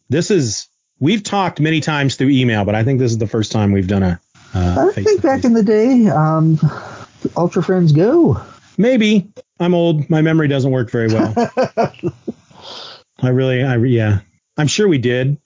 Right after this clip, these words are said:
Speaker 1: Ultra Friends Go. Yeah, man. I remember that a little.
Speaker 2: Way back.
Speaker 1: That's old school stuff. That was,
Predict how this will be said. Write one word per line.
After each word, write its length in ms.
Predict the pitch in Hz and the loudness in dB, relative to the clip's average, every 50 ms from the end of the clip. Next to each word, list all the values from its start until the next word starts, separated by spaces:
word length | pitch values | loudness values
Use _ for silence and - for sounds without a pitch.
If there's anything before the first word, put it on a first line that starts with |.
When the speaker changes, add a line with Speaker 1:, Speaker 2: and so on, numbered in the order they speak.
| _ _ _ _ - | _ _ _ _ -6
Speaker 1:
Ultra 280 | - 98 101 - - 101 | -2 -2 -2 0 0 -2
Friends 320 | 87 101 104 107 104 98 | 0 2 2 2 0 0
Go. 400 | - - 90 80 80 85 80 76 - | -2 -4 -2 0 0 0 0 0 0
Yeah, 340 | 90 90 87 87 87 82 78 | 0 0 0 0 0 0 2
man. 440 | 78 80 85 85 87 87 87 85 - - _ _ _ _ - - | 2 2 2 4 4 2 2 0 -2 -8 _ _ _ _ -4 -2
I 40 | |
remember 260 | 98 98 98 95 95 90 | 0 2 2 2 4 4
that 220 | 90 87 87 87 | 4 2 2 2
a 40 | 85 | 2
little. 280 | 87 87 87 87 92 107 | 4 4 2 2 2 2
Speaker 2:
Way 280 | 113 117 131 147 151 | 2 2 2 2 2
back. 500 | 135 120 123 117 107 - - - - - - - - - - - - _ - | 2 2 0 0 0 -2 -2 -4 -8 -14 -18 -18 -20 -20 -20 -20 -16 _ -4
Speaker 1:
That's 140 | 104 98 - | -2 0 0
old 180 | 101 104 107 | 0 0 0
school 260 | - - - 95 92 | -2 -2 -2 -2 -2
stuff. 400 | 90 - - 95 87 90 - - - _ _ _ _ - | -2 -2 -2 -2 -2 -2 -4 -8 -20 _ _ _ _ -4
That 180 | - - 240 202 | -4 -2 0 0
was, 460 | 160 135 123 110 98 - - - | 0 0 0 0 -2 -2 -6 -8